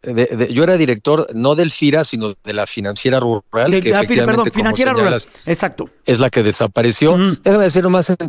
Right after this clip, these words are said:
Speaker 1: tres comentarios antes de pasar esa parte. Primero, ¿cuál es el problema hoy en día con los granos en México? Una, los precios el de los costos de producción, más o menos en los últimos cinco años, han subido algo así como un cuarenta por ciento. O sea, cada vez te cuesta más producir,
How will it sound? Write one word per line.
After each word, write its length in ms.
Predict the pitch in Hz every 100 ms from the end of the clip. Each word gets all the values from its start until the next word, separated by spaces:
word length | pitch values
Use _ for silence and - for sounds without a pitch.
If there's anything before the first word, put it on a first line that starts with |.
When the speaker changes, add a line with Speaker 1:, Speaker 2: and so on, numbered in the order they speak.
| -
Speaker 1:
tres 240 | - 180 185
comentarios 560 | 180 147 127 160 160
antes 220 | 156 147 131
de 100 | 113
pasar 380 | 107 104 123
esa 180 | 117 104
parte. 320 | 92 95 -
Primero, 380 | - 131 139 107
¿cuál 160 | - 170
es 60 |
el 120 | 170 156 -
problema 280 | 135 139 139
hoy 100 | 135
en 80 | 127
día 160 | 127
con 160 | 120 120
los 100 | 107
granos 360 | 107 120 117 104
en 80 | 104
México? 480 | 101 - - 76 - _ _ _ _
Una, 180 | 131 120
los 220 | 123 -
precios 720 | - 202 208 135 123 196 - - _ _ _ _
el 100 | -
de 120 | 117 127
los 200 | 127 131 -
costos 360 | 208 214 190
de 100 | 143
producción, 720 | 123 123 120 107 - 131 131 233
más 180 | 143 139
o 40 |
menos 200 | 147 139
en 60 | 123
los 180 | 113 -
últimos 380 | 135 139 123 -
cinco 320 | 143 143 127
años, 360 | 117 127 190 - - - -
han 160 | - 160
subido 360 | - 160 151 151
algo 160 | 143
así 180 | 135 135
como 200 | 139 127
un 100 | 139
cuarenta 520 | 127 117 117 117 117
por 200 | - 92
ciento. 380 | - 85 85 - -
O 100 | 107
sea, 100 | 107 - 113
cada 200 | - 147
vez 140 | 147 139
te 100 | 135
cuesta 320 | 135 123 117
más 200 | 117 123
producir, 560 | - 101 98 196 226